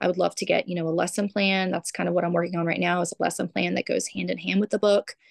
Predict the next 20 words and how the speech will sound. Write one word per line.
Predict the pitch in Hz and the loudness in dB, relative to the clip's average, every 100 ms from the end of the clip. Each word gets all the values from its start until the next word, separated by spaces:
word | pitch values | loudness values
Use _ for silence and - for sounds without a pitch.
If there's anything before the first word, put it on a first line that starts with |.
| _ _ - | _ _ -6
Um, | 180 185 | -2 0
so | 190 196 | 0 0
that, | 180 175 - | 2 0 0
you | 196 | 0
know, | 180 180 | 2 2
guidance | 185 190 185 214 | 2 0 0 -2
counselors | - 180 - 202 196 190 | -2 -2 0 0 2 0
or | |
whoever | 180 180 175 175 | 0 0 2 2
does | - - | 0 0
those | - 87 - | 0 -2 0
social | - - - | -2 0 -4
emotional | 87 85 - 180 | -4 -6 -6 -4
type | - 180 | -2 0
lessons | 190 - - 180 180 | 0 0 -2 -4 -4
in | 175 170 | -6 -4
a | 175 | -4
school | - 160 | -2 0
system | - 214 - 220 214 | 0 0 2 4 4
can | - 180 170 170 | 2 0 0 -2